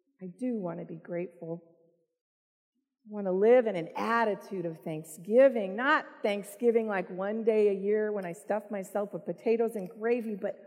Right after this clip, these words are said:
all year giving thanks. What would that be like to live a whole year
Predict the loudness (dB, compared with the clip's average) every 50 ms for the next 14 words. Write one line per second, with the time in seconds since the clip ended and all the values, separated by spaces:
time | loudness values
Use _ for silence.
0 | -20 -20 _ _ -14 -12 -10 -6 -4 -4 -4 -4 -4 -2 0 2 2 2 0 -2
1 | -6 -10 -14 -20 -20 -20 -20 -20 -20 -12 -4 -2 -2 0 0 0 0 0 -2 -4
2 | -4 0 0 2 2 2 -2 -4 -4 -8 -12 -14 -14 -16 -20 -20 _ _ _ _
3 | _ _ _ _ 0 0 0 0 0 -2 0 -2 -4 -4 -4 -6 -4 -2 -2 0
4 | 0 2 2 2 2 2 0 -6 -4 -4 -4 -4 -4 -4 -2 0 0 -2 -2 -6
5 | -6 -2 -2 0 0 0 -2 -4 -4 -4 -2 -2 0 0 0 0 -2